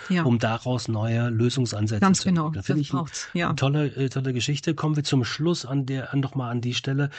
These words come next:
Speaker 2: zu deinem Buch.
Speaker 1: Mhm.
Speaker 2: Ich habe es, du, äh, es ist von zwanzig, äh,
Speaker 1: Zwanzig ist es erschienen,
Speaker 2: zwanzig
Speaker 1: ja.
Speaker 2: geschrieben und, äh,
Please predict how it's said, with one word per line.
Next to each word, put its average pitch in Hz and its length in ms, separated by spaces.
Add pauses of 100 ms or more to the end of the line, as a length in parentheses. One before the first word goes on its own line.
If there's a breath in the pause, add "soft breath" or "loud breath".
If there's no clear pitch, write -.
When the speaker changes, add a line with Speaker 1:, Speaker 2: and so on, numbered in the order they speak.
(220 loud breath)
Speaker 2:
zu - 160
deinem 110 300
Buch. 101 420
Speaker 1:
Mhm. 170 220
Speaker 2:
Ich 135 160
habe 123 160
es, 110 240
du, 123 200
äh, 120 280
es 123 140
ist 135 140
von 127 160
zwanzig, 123 480
äh, 117 180
Speaker 1:
Zwanzig 151 400
ist 156 100
es 156 100
erschienen, 147 260
Speaker 2:
zwanzig 156 180
Speaker 1:
ja. - 40
Speaker 2:
geschrieben 143 600
und, 117 320
äh, 113 240